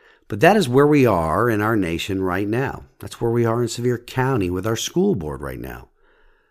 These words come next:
So I'm gonna send one off, and I'll be sure and let the audience know who these groups or organizations are.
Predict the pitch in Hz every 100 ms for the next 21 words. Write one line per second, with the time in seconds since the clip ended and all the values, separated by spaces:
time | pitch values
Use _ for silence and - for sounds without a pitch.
0 | _ _ _ _ _ _ - 131 143 185
1 | 185 180 196 139 98 113 107 117 131 135
2 | - 135 123 123 123 - 107 110 123 127
3 | 117 107 95 87 87 90 117 131 120 123
4 | 107 - 95 85 95 - 98 - 92 85
5 | 95 90 80 69 - 104 113 147 95 58
6 | -